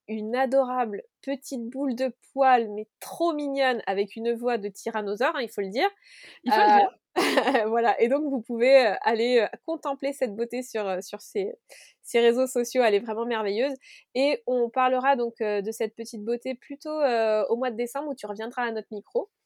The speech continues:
Speaker 1: Et
Speaker 2: Yes.
Speaker 1: aujourd'hui, effectivement, comme tu l'as dit, on va plutôt, euh, parler de, de Ever, qui est un chien, euh, vraiment passionnant, euh, avec une histoire complètement atypique et qui a beaucoup, euh, de chance, euh, de t'avoir rencontré.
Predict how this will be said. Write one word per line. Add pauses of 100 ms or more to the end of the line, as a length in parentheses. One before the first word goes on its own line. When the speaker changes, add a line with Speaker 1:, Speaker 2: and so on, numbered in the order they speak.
(340)
Speaker 1:
Et
Speaker 2:
Yes.
Speaker 1:
aujourd'hui,
effectivement,
comme
tu
l'as
dit,
on
va
plutôt,
euh,
parler
de, (360)
de
Ever, (120)
qui
est
un
chien,
euh,
vraiment
passionnant, (480)
euh,
avec
une
histoire
complètement
atypique
et
qui
a
beaucoup,
euh,
de
chance,
euh,
de
t'avoir
rencontré.